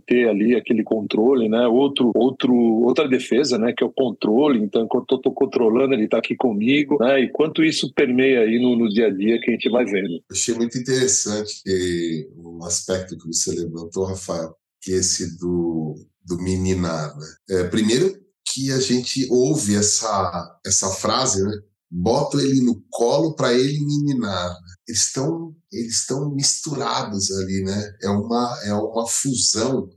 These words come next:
Speaker 2: dos dois, né? É um jeito lindo de falar isso.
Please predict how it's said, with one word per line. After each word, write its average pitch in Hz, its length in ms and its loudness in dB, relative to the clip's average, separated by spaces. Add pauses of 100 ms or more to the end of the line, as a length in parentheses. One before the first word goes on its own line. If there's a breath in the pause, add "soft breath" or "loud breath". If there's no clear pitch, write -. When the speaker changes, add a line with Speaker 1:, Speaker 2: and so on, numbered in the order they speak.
Speaker 2:
dos 90 260 -4
dois, 87 380 -4
né? 85 220 -10 (280 soft breath)
É 98 40 -6
um 101 100 2
jeito 117 400 0
lindo 120 640 0
de 87 100 -6
falar 85 460 -4
isso. 80 280 -4